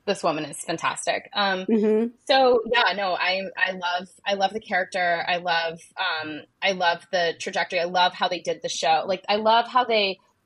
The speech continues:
Speaker 1: introduced her and, you know, kind of, you know, I mean, I mean, this isn't a spoiler now, I don't think, that she's Lady Whistledown. And so I love how they are dealing with that. And, um, I just, I don't know. I'm so excited to see, like, how they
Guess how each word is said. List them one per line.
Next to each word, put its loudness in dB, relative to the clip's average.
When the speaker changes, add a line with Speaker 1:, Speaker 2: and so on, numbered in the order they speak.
Speaker 1:
introduced -2
her 0
and, -4
you -4
know, 0
kind -2
of, -4
you -6
know, 0
I -4
mean, -4
I -4
mean, -4
this -8
isn't -8
a -10
spoiler 0
now, -2
I 2
don't -4
think, -6
that -2
she's -6
Lady -2
Whistledown. -4
And -12
so -2
I 2
love 2
how -2
they 0
are -2
dealing -2
with -6
that. 4
And, 0
um, -2
I 2
just, -6
I 2
don't -2
know. 0
I'm -4
so -2
excited 2
to -12
see, -6
like, -2
how -2
they -2